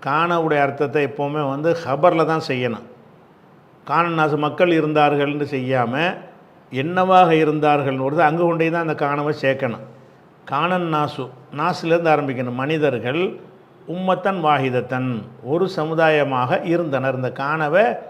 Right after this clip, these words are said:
இங்கே கொண்டாந்து ஒட்டணும். எப்போவுமே காண செய்துன் ஆலிமன் அப்படின்னா, ஜெயிது ஆலிமாக இருந்தான். இந்த இருந்தான்ங்கிற வார்த்தை எங்க ஒட்டணும்னு கேட்டா,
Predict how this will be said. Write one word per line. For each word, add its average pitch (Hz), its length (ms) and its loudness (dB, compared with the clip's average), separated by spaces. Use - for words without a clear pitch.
இங்கே 190 180 0
கொண்டாந்து 175 400 2
ஒட்டணும். 127 360 -4
எப்போவுமே 170 440 0
காண 156 320 -2
செய்துன் 147 400 -2
ஆலிமன் 139 520 0
அப்படின்னா, 131 520 -2
ஜெயிது 147 380 0
ஆலிமாக 160 640 0
இருந்தான். 139 640 2
இந்த 131 120 -8
இருந்தான்ங்கிற 180 840 2
வார்த்தை 151 360 2
எங்க 156 200 0
ஒட்டணும்னு 139 520 -2
கேட்டா, 143 500 -2